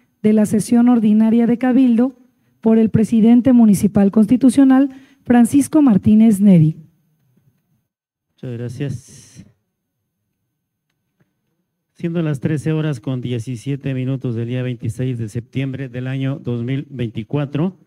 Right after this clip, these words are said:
Speaker 2: se declara clausurada esta sesión ordinaria de Cabildo. Sí, Nari Dubi Nha, que significa, "Nos vemos en Triqui de San Juan Copala, Oaxaca". Muy buenas tardes.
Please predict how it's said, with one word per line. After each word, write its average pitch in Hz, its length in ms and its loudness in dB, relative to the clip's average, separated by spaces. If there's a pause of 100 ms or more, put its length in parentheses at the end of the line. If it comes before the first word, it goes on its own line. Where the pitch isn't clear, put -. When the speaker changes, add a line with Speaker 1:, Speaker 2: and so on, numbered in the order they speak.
(400)
Speaker 2:
se - 140 -10
declara 135 440 -8
clausurada 127 640 -8
esta 123 200 -8
sesión 120 360 -8
ordinaria 117 460 -8
de 104 100 -8
Cabildo. 95 440 -12 (400)
Sí, 151 340 -8
Nari 139 380 -6
Dubi 143 360 -6
Nha, 139 520 -8 (440)
que 127 140 -10
significa, 135 500 -10
"Nos 127 260 -6
vemos 185 360 -4
en 123 140 -10
Triqui 139 600 -10
de 113 140 -12
San 104 220 -12
Juan 117 140 -10
Copala, 110 500 -16 (120)
Oaxaca". - 520 -20 (1000)
Muy 127 100 -8
buenas 107 280 -12
tardes. 85 320 -18